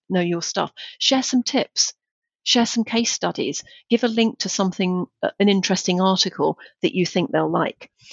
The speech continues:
And make the conversation sound like it'll be a mutual exchange or of a collaboration rather than, "I'm just going to sell to you if you accept my invite." So those, those are just, uh, uh, yeah, a few tips on, um,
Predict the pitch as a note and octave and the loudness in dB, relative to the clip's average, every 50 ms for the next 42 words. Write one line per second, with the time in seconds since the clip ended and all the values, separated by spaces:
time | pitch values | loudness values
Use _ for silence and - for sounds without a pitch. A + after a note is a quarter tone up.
0 | - - - - - - - _ G3+ G3+ G3+ G3 F#3+ - _ _ _ _ _ - | -20 -20 -20 -20 -20 -20 -6 _ 0 0 0 0 -2 -6 _ _ _ _ _ 0
1 | A#3 C4 C4+ - - B3+ - - B3 A3+ G#3+ A3 - - A3 G#3+ G3+ - - F#3 | 2 2 2 2 -2 -6 -2 2 2 2 2 0 0 2 2 2 4 2 0 0
2 | F3 E3 - - G3+ G3 G3+ F#3+ F3+ E3+ E3+ F#3+ - - - F#3+ - F3+ - - | -2 -4 -2 -2 0 0 0 0 0 0 0 0 -2 -4 -8 -6 -6 -4 0 2
3 | F3+ F3 E3+ E3 - - G3 F#3+ G3+ G3+ G3 G3 - - - F3 F3 D#3+ - - | 2 2 2 0 0 2 2 4 6 4 4 4 2 -2 -2 0 -2 -2 -2 -2
4 | - - - F#3+ F#3 F#3 F3 E3 D#3+ E3+ E3+ E3+ D#3 D#3+ E3 - - F3+ F3 E3+ | -4 0 2 2 2 2 2 0 0 0 0 0 0 0 -4 -2 -2 -2 -2 -2
5 | - F3 E3+ E3+ E3+ E3+ - - - - - E3 - - - - _ F3 F3+ F3 | 0 0 0 0 0 0 0 0 0 0 -4 -8 -10 -12 -16 -10 _ 0 0 2
6 | E3+ F3 E3+ - - D3+ D#3+ E3 E3 E3 - _ _ _ - F#3 F3 E3+ - E3+ | 2 0 -4 0 2 2 2 2 0 -2 -6 _ _ _ 0 0 2 2 0 -2
7 | - - E3 E3 D#3 - - - E3+ E3+ E3+ - - - - D#3+ - - E3 - | -2 -2 -2 -4 -4 -4 -6 -4 -4 -4 -4 -6 -6 -4 -4 -6 -4 -4 -6 -6
8 | - - - - - - - D#3 - E3 E3 - - - - - - - - - | -6 -6 -6 -6 -6 -6 -8 -8 -6 -6 -6 -6 -6 -8 -10 -10 -16 -18 -20 -20
9 | _ _ _ _ _ _ _ _ _ _ _ _ _ _ _ - G#3+ G#3 G#3+ A3+ | _ _ _ _ _ _ _ _ _ _ _ _ _ _ _ -4 -2 0 2 2
10 | A#3 A#3 G#3+ - - - - _ _ B3 C4 C4 - A#3 G#3+ G3+ - G3+ - - | 0 0 -2 -4 -8 -10 -20 _ _ 0 0 2 2 0 0 0 0 0 -2 0
11 | - F#3 F3+ F3 F3+ F3+ - - - - - G3 F3 F3 - - F#3 - - G#3+ | 0 0 0 0 0 -2 -4 -6 -8 -4 -2 0 0 0 0 -4 -8 -6 -6 -6
12 | G3+ - - - - - - D#3+ E3 E3+ E3 E3+ E3+ E3+ E3+ E3+ E3 E3+ F#3 F3+ | -6 -4 -4 -4 -4 0 0 0 2 2 0 -2 -2 -2 -2 -2 -2 -2 -4 -6